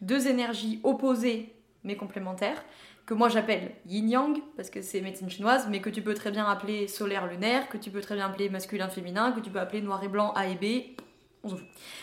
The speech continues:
L'idée c'est de, donc je vais dire yin et yang ici pour qu'on comprenne, mais voilà. Euh, l'idée c'est que ces deux énergies, elles sont en nous, on n'a pas tous la, la même répartition, on va dire, de base, mais on a les deux. Ces deux énergies, elles sont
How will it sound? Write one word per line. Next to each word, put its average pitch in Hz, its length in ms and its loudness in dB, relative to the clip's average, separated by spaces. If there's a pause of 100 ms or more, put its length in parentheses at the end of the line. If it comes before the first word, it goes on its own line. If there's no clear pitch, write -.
(160)
L'idée 233 420 4
c'est 269 200 0
de, 214 320 0 (280)
donc 190 160 -2
je 190 80 -6
vais 202 140 0
dire 196 300 0
yin 202 200 -2
et 196 60 0
yang 208 280 2 (140)
ici 208 320 -4
pour 202 160 -10
qu'on 208 140 -4
comprenne, 196 420 -4
mais 165 160 -8
voilà. - 160 -12 (1300)
Euh, 196 520 4
l'idée 233 340 4
c'est 269 140 0
que 220 100 0
ces 220 140 -4
deux 262 200 2
énergies, 226 640 0 (200)
elles 180 120 -4
sont - 220 0
en 339 180 0
nous, 214 340 0
on 214 120 -2
n'a 190 100 2
pas 294 160 4
tous 339 380 -2
la, 233 340 4
la 214 140 4
même 220 180 6
répartition, 220 640 -2
on - 20 0
va 202 120 0
dire, 190 200 -4
de 180 60 -8
base, 175 360 -2
mais 208 100 0
on 196 160 0
a 262 80 4
les 285 140 0
deux. 180 260 -4 (320)
Ces 202 160 -4
deux 233 180 2
énergies, 247 320 4
elles 208 140 0
sont 190 240 -6